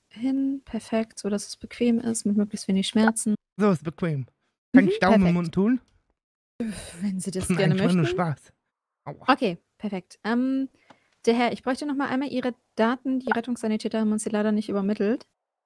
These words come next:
Speaker 2: Okay. Soll ich meinen Ausweis zeigen?
Speaker 1: Sie können mir auch einfach Ihren Namen sagen.
Speaker 2: Na hier, da ist der Ausweis.
Speaker 1: Ja. Bush Curtis. Okay, alles klar. Gut,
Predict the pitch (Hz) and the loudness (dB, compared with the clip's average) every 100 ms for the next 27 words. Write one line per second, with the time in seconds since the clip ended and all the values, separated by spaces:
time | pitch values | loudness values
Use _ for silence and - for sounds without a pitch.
0 | - 147 - 156 147 196 196 _ _ 147 | -10 -6 0 0 2 0 -2 _ _ -4
1 | 143 170 170 196 220 151 - 139 131 160 | 0 2 2 2 2 0 -2 -6 -4 -4
2 | 208 _ _ _ _ _ _ - - 185 | -6 _ _ _ _ _ _ -12 -8 -4
3 | 185 190 214 208 202 196 196 196 190 185 | -2 2 4 4 2 -2 -4 -2 -2 -2
4 | 180 196 196 196 190 190 196 - 202 196 | 0 -2 0 -2 -2 -4 -6 -4 -2 0
5 | 202 190 170 180 - 180 180 170 156 139 | -2 -2 -2 -2 0 0 2 0 -6 -16
6 | _ 226 214 202 220 - _ _ _ _ | _ 0 2 2 0 -4 _ _ _ _
7 | _ _ _ _ _ _ - 233 - - | _ _ _ _ _ _ -2 -2 -2 -12
8 | - 220 208 208 - 208 208 - - - | -8 -2 0 0 -4 -8 -8 -8 -10 -10
9 | - 294 - 196 202 202 202 - - 202 | -6 -4 0 0 0 -4 -4 -8 -6 -6
10 | - - - - _ _ _ _ _ _ | -6 -18 -20 -20 _ _ _ _ _ _
11 | - 240 233 | 6 6 4